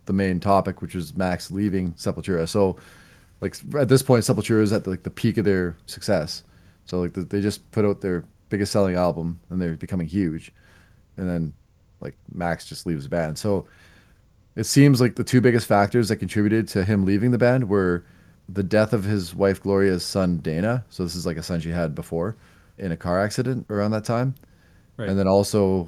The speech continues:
Speaker 1: the, uh, the overwhelming success the band was having at the time, and then the effect that it was having on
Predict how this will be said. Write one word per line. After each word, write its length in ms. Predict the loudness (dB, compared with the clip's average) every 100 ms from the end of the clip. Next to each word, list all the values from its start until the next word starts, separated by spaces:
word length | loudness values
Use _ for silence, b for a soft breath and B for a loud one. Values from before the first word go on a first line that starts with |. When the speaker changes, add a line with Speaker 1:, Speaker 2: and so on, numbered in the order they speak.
| -4
Speaker 1:
the, 220 | -2 2
uh, 160 | 2 0
the 140 | -2
overwhelming 500 | -2 0 2 2 0
success 460 | -4 -6 -2 -2 -2
the 100 | -2
band 280 | 0 2 0
was 160 | -4
having 280 | -2 0 0
at 60 | -2
the 60 |
time, 260 | -2 0 0
and 100 | 0
then 120 | 0
the 100 | 0
effect 340 | -2 -2 -2 -2
that 100 | -4
it 40 |
was 120 | -4
having 300 | -2 -2 -2
on 300 | -2 -2 -4